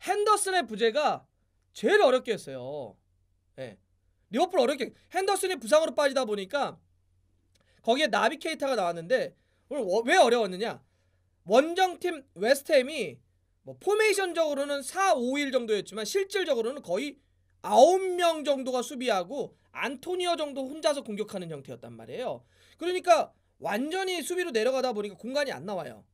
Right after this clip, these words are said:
그러면 그때 어떻게 했느냐? 상대도 웨스트햄이 그 원톱 안토니오 한 명 놔두다 보니까 리버풀은 수비 쪽에 만다이크와 고메스, 샌백 두 명만 남겨놓고 좌우 풀백인 아놀드와 로버트슨이 다 올라왔어요.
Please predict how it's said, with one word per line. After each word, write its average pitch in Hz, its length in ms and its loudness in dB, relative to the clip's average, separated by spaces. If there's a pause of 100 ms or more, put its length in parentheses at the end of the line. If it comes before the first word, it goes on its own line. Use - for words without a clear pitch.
(260)
그러면 311 420 2
그때 269 240 -2
어떻게 226 260 0
했느냐? 214 400 -4 (400)
상대도 359 680 -4
웨스트햄이 262 580 -2 (260)
그 220 140 -6
원톱 233 440 0
안토니오 302 340 -6
한 359 160 -8
명 370 160 -4
놔두다 233 300 -4
보니까 185 500 -6 (460)
리버풀은 339 480 0
수비 370 220 -2
쪽에 294 360 -2
만다이크와 269 640 0
고메스, 233 380 -6 (440)
샌백 359 560 0
두 220 120 -10
명만 294 300 -2
남겨놓고 202 720 -6 (300)
좌우 285 300 4
풀백인 294 520 0
아놀드와 262 580 0
로버트슨이 233 520 -4
다 170 180 -6
올라왔어요. 185 580 -2